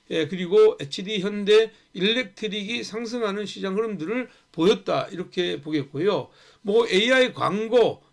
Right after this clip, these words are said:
뭐 이런 것들까지도 전체적으로 오르는 시장 흐름이 나왔고요. 그 최상목 이제 장관은 이제 반도체의 어떤 규모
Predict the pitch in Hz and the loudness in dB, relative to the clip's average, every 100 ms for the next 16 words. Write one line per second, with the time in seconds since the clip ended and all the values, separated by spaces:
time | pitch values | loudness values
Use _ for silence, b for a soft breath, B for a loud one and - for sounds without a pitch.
0 | _ 180 190 247 247 240 233 - - 220 | _ -2 0 0 0 2 0 -2 -6 0
1 | 220 220 214 190 - 269 226 233 208 220 | 0 0 -2 -8 -4 -2 -2 0 4 4
2 | 151 b b - 156 175 233 220 233 220 | 4 b b -6 -4 -4 -4 -2 -2 0
3 | 208 196 180 220 214 190 - 190 196 196 | -2 -2 -2 -2 -4 -6 -6 -4 -6 -4
4 | 190 139 110 - 143 147 226 240 B B | -4 -4 -8 -8 -4 0 0 -2 B B
5 | B - 202 190 247 247 254 262 254 254 | B -4 -2 0 -2 0 0 0 -2 -2
6 | 254 254 214 208 165 202 208 185 b b | 0 0 -2 -10 -2 2 2 0 b b
7 | - 139 185 214 202 180 220 190 247 b | -10 -6 0 2 2 2 0 -2 -8 b
8 | b _ 185 156 160 131 156 226 285 190 | b _ -6 -6 -4 -2 -2 0 -2 -2
9 | - 269 262 247 254 247 240 208 143 - | -2 0 0 0 2 2 0 -6 -6 -6
10 | 202 - 208 220 220 190 | -6 -10 -10 4 4 4